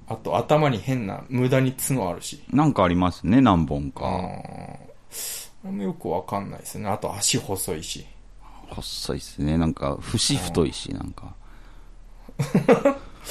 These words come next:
Speaker 1: あー、なんか全てが、全てがバランス悪いですよね、キリンって。
Speaker 2: 本当ですね。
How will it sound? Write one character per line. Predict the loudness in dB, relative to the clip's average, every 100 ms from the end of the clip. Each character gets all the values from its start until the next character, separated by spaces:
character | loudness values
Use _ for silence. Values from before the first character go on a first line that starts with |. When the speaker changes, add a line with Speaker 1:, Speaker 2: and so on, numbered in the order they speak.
| -8 -6 -6 -8 -8 -14 -6
Speaker 1:
あ | -2 2 4 4 2 2
ー、 |
な | 2 4
ん | 4 4
か | 4
全 | 2 2 2 2 2
て | 4
が、 | 6 6 4 0
全 | -2 0 0 2
て |
が | 4 4 6 6 4 4
バ | 2
ラ | 2
ン | 2
ス | 2
悪 | 2
い |
で | 0
す | -4
よ | -4
ね、 | -4
キ | -6 -6
リ | -6
ン |
っ |
て。 | -8 -10 -10 -6
Speaker 2:
本 | -6 -4
当 | -4
で | -4
す | -4
ね。 | -6 -6 -6 -6